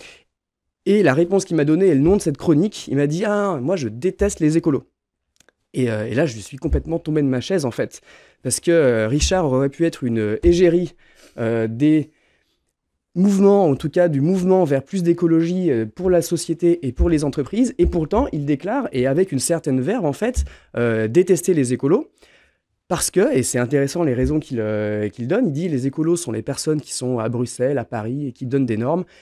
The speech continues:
Ils viennent jamais me voir sur, euh, sur mon, sur mon terrain,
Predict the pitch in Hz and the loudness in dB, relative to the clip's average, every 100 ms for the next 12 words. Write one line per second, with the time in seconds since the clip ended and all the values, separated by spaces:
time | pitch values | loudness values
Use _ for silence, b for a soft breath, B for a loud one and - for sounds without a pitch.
0 | b _ 151 139 180 170 170 175 165 151 | b _ -4 4 4 6 6 6 4 4
1 | 165 156 - 151 127 110 107 107 104 104 | 2 0 -8 -6 -2 -2 -2 -2 -4 -4
2 | 104 104 104 104 107 - 170 156 147 143 | -4 -4 -4 -4 -4 -4 0 2 2 2
3 | 120 - 151 147 135 120 131 196 | -2 -2 0 0 0 -2 0 -2